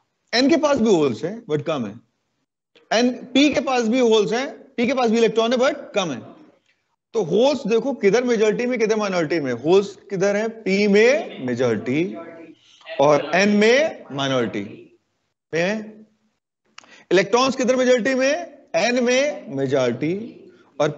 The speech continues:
पी में माइनॉरिटी। और तुमको मालूम है कि जब भी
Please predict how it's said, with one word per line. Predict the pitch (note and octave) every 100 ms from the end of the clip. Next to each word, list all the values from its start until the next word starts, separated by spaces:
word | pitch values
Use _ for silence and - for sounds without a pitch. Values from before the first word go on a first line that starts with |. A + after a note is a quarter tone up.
| -
पी | A3 B3
में | C4 D4+ - - -
माइनॉरिटी। | C3 C3 C3 A#2+ C#3 D#3+ D3+ - - _ _ _ _ _ _ D3
और |
तुमको | C#3+ D3 D3 D#3+
मालूम | C#3+ D3 D3+
है | D#3
कि | D#3+ D3+
जब | A#2+ A#2+
भी | C3 D#3+